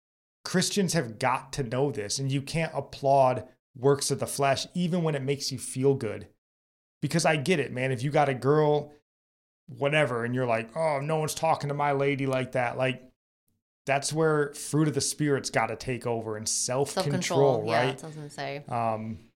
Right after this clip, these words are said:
Speaker 1: and then later, Ephesians four twenty-six, the apostle tells us, "In your anger, do not sin." Um,
Speaker 2: Mm-hmm.
Speaker 1: so Will blew it in a lot of different ways, and Christians can't be standing there getting his back.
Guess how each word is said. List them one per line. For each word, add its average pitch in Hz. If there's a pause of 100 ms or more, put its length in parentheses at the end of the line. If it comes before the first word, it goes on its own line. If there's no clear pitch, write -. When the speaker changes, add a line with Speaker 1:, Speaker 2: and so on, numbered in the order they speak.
(320)
Speaker 1:
and 143
then 151
later, 156
Ephesians 151
four 143
twenty-six, 143
the 117
apostle 123
tells 123
us, 110 (520)
"In 147
your 160
anger, 131 (120)
do 131
not 123
sin." 107 (460)
Um, 113
Speaker 2:
Mm-hmm. 165
Speaker 1:
so 147
Will 139
blew 139
it -
in 147
a 123
lot 123
of 143
different 139
ways, 131 (320)
and 127
Christians 139
can't 151
be 139
standing 139
there 123
getting 123
his 113
back. 107